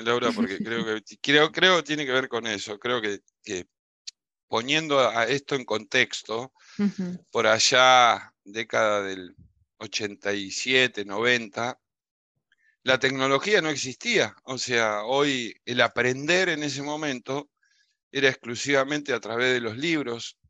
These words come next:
Speaker 1: a, a través de, de los lugares de,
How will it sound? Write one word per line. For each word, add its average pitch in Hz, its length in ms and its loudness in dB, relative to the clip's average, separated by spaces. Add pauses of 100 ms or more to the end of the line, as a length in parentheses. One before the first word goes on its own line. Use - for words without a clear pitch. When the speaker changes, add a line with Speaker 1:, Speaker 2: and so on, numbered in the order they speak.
Speaker 1:
a, 110 360 -12
a - 20 -10
través 117 380 -2
de, 110 420 -4 (280)
de 107 200 -10
los 101 280 -14
lugares 117 460 0
de, 98 280 -6